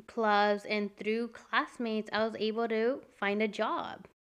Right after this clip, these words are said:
And that's because I made connections and I talked to people and people knew me and people recommended me. And I mean, it, word of mouth is, like,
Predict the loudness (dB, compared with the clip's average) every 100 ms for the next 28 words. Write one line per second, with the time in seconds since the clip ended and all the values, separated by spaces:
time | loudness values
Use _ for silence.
0 | _ _ -2 0 0 -2 -4 -8 -4 -4
1 | -4 -4 -6 -6 -6 -6 -6 -10 -6 -8
2 | -8 -14 -14 -18 -16 -16 -12 -6 -4 -4
3 | -6 -12 -10 -6 -4 -2 -4 -4 -6 -6
4 | -8 -6 -6 -8 -8 -6 -8 -8 -10 -10
5 | -12 -18 -20 -20 _ -8 -6 -4 -4 -4
6 | -6 -8 _ _ -6 -2 2 0 0 -6
7 | -6 -8 -10 -10 -10